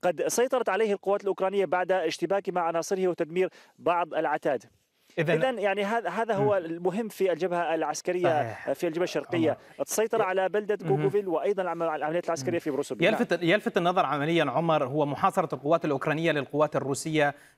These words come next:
Speaker 2: في محيط العاصمة، آه، كييف، في الجبهة الشرقية وفي الجبهة الشمالية الغربية. شكرا لك حتى الساعة من بروفري شرقية العاصمة كييف، عمر الحاج مراسل الجزيرة كنت معنا من هناك.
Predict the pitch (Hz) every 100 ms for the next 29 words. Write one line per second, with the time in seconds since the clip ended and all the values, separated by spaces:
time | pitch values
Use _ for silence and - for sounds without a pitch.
0 | _ 160 156 139 139 - 165 160 139 131
1 | 156 - 143 139 131 127 123 113 156 151
2 | 170 160 143 135 160 156 - 143 165 180
3 | 147 127 135 131 131 143 135 131 - -
4 | - 123 139 135 135 135 127 131 131 123
5 | 127 135 127 - 165 151 143 139 147 -
6 | - 127 - 147 127 131 127 151 151 131
7 | 113 - _ _ - 131 - 151 135 127
8 | 143 139 127 - 135 120 127 135 120 -
9 | 135 123 127 127 120 117 123 127 120 127
10 | 123 120 120 117 117 139 143 170